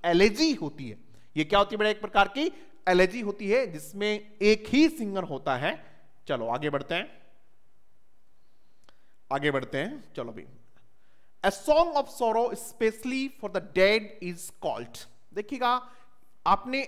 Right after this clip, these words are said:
एलेजी टॉपिक पढ़ा है, कोई न कोई डेफिनेशन आपने याद की है, लेकिन एग्जाम में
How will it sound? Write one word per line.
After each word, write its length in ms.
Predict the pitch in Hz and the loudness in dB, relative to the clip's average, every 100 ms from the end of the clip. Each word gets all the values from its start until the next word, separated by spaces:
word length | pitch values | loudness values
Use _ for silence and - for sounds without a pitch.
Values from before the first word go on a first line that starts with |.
| - | -2
एलेजी 340 | 196 208 240 | 2 2 0
टॉपिक 360 | 247 311 262 - | -8 -8 -10 -6
पढ़ा 220 | 233 254 | -2 -2
है, 180 | 240 240 - - - - - | -2 -8 -14 -20 -20 -20 0
कोई 240 | 214 220 | 4 6
न 60 | 254 | 4
कोई 240 | 262 240 | -2 -6
डेफिनेशन 540 | 208 190 208 202 202 220 | -2 -2 -2 -8 -8 -6
आपने 280 | 175 - 190 | -6 -6 -6
याद 340 | 156 143 - | -2 -4 -6
की 100 | 160 | -10
है, 300 | 151 175 233 - - - - | -6 -6 -8 -14 -20 -12 0
लेकिन 420 | 170 165 262 269 | 0 2 -2 -4
एग्जाम 420 | 190 156 143 175 180 | -8 -6 0 0 0
में 360 | 180 208 226 | -4 -4 -6